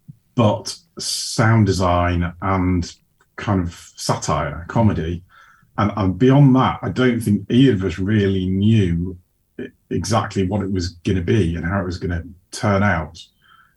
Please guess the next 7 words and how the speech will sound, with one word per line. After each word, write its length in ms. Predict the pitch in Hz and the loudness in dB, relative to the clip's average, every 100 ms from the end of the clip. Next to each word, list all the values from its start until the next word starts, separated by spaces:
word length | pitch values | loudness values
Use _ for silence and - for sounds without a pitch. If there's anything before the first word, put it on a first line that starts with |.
| - | -12
And 120 | 90 | -4
we 80 | 95 | -4
just 220 | 90 92 | -2 -6
spent 340 | - - 117 92 | -6 0 0 0
a 80 | 92 | 0
long 640 | 98 120 113 98 90 80 | 0 2 2 2 0 -2
time 580 | - 107 90 82 82 | 0 2 2 0 -2